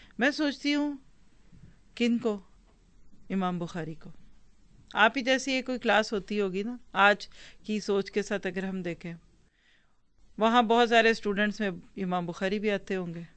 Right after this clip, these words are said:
क्या उनके उस्ताद को इस बात का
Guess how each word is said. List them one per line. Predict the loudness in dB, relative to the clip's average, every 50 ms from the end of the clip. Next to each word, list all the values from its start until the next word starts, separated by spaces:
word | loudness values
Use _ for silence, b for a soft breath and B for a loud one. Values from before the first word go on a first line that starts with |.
| _ _ _ _ _ _ _ _ _ _ _ _ _ b b b b b b b b _ -2
क्या | 4 6 8 8 10 8 6 6
उनके | 4 2 0 0 0 0 2 2
उस्ताद | 2 0 -2 -6 -2 2 4 6 6 6 4 2 -2
को | -6 -4 -2 0 0 0 0
इस | -2 -4 -6 -6 -6 -10 -8
बात | -2 0 2 4 4 4 2 0 -4
का | -8 -4 -2 0 0 0 -2